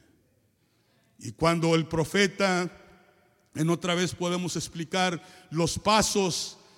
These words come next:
de oír la voz del profeta hasta el llegar al campamento de los profetas, donde Dios a través de Samuel le dice, "Cuando haya dado todos estos pasos,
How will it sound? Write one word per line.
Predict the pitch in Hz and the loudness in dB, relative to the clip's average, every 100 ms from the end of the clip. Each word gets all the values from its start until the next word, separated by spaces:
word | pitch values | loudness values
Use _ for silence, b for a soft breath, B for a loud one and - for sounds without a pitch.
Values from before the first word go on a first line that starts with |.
| b b | b b
de | - 135 165 | -14 -2 2
oír | 156 165 208 | 2 4 4
la | 214 | 4
voz | 202 208 | 4 2
del | 196 196 | 2 0
profeta | 190 190 196 185 - 139 120 - b b b | -2 -2 -2 -4 -4 -10 -10 -14 b b b
hasta | 139 - 139 | -8 -6 -8
el | 131 | -8
llegar | 127 120 165 165 151 131 113 b b b | -8 -4 -2 0 -4 -8 -14 b b b
al | - 143 - | -6 -6 -4
campamento | 139 131 131 147 165 151 147 | -8 -6 -4 -2 -2 -4 -6
de | 135 | -6
los | 131 | -8
profetas, | - 127 - 156 147 131 107 - - - _ _ _ _ _ _ _ | -8 -10 -8 -8 -8 -12 -12 -14 -16 -18 _ _ _ _ _ _ _
donde | 120 151 139 143 | -4 -4 -2 -2
Dios | 135 156 156 151 - - - _ _ | 0 0 0 0 -8 -14 -20 _ _
a | 139 | -10
través | 143 143 143 143 | -6 -4 -2 -4
de | |
Samuel | 135 147 139 143 | -4 -6 -4 -4
le | 139 | -2
dice, | 143 139 135 | -4 -4 -6
"Cuando | 143 135 135 | -6 -2 0
haya | 156 | 0
dado | 151 147 | 0 -4
todos | - 190 226 | -2 2 4
estos | 214 - - | 4 0 -8
pasos, | - 156 - 98 80 - - - _ | -6 -6 -6 -10 -16 -18 -18 -20 _